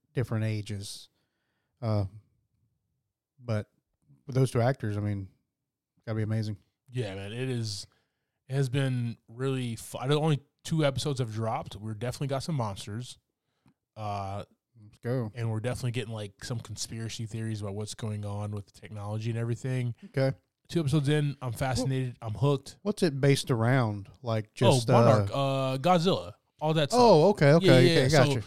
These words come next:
Speaker 2: so remember, remember in, um, Kong Skull Island, the team who, um,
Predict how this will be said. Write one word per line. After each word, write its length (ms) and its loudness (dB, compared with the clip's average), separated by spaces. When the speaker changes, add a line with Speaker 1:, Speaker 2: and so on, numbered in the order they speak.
Speaker 2:
so 140 -8
remember, 200 2
remember 440 0
in, 540 0
um, 640 -2
Kong 280 -2
Skull 240 -2
Island, 420 -2
the 80 -2
team 360 -4
who, 360 -2
um, 600 -6